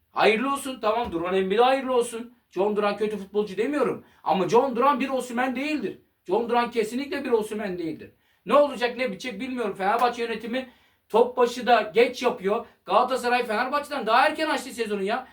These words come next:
Abi Galatasaray Şampiyonlar Ligi'nde Eylül ayında oynayacak maçlarını. Ama Fenerbahçe şurada ön eleme maçı var. Allah aşkına üç dört hafta sonra, e, yani ön, ön eleme maçı oynayacağız Şampiyonlar Ligi'nde.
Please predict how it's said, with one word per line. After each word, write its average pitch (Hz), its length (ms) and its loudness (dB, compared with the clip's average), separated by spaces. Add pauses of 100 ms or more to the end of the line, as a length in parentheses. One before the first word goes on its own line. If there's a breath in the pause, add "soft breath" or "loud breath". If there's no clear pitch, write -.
(100)
Abi - 220 0
Galatasaray 262 440 2
Şampiyonlar 226 460 2
Ligi'nde 190 260 -8
Eylül 214 260 -2
ayında 262 280 0
oynayacak 185 440 -2
maçlarını. 123 520 -8 (280 soft breath)
Ama 180 180 -2
Fenerbahçe 269 680 2 (160 loud breath)
şurada 254 360 -6
ön 214 80 -4
eleme 233 280 -2
maçı 254 280 -4
var. 285 240 2 (560)
Allah 175 280 0
aşkına 262 280 0
üç 202 180 -10
dört 262 200 0
hafta 214 240 2
sonra, 202 200 -4
e, - 200 -8 (180)
yani 127 260 -6
ön, 220 200 -2
ön 220 140 0
eleme 240 260 -4
maçı 208 300 0
oynayacağız 254 300 -8
Şampiyonlar 180 420 -4
Ligi'nde. 139 360 -10